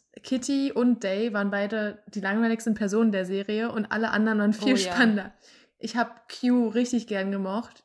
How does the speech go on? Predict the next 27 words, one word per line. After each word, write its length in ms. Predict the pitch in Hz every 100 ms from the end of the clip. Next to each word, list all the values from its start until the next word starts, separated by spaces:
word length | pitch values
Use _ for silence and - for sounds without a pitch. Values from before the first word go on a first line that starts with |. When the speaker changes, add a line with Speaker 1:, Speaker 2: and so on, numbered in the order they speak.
| -
Speaker 1:
Yuri 400 | 226 254 226 226
fand 240 | 226 214
ich 160 | 202 -
auch 240 | 208 208
witzig. 420 | 190 - 208 226 - - - _ _
Sie 160 | 220
war 180 | 208 220
so 60 | 220
ein 100 | 208
bisschen, 640 | 226 233 226 220 220 208 -
finde 360 | - 226 208 214
ich, 220 | 208 -
die 640 | 208 202 196 196 196 - _ _ _ _ _ -
Layton 400 | 196 202 220 269
der 140 | 285
Serie. 480 | 277 294 320 320 339 - _ -
So 120 | 240
diese 480 | 226 220 214 202 147 _ _ _ _ -
verwöhnte, 1160 | 233 220 220 240 240 240 226 220 220 214 202 - _ _ _ _ _ _ -
bitchy, 920 | 226 220 - 220 208 202 202 196 - _ _
reiche 920 | - 196 190 196 233 208 190 185 185 - _ _ _
Lesbe. 480 | 202 190 - 285 330 - -
<laughs> 640 | - 494 453 - 202 185
Speaker 2:
<laughs> 400 | - 226 208 226
Stimmt, 680 | 233 - 277 285 226 208 190
ja, 420 | 208 240 202 196 _
ja. 180 | 190 180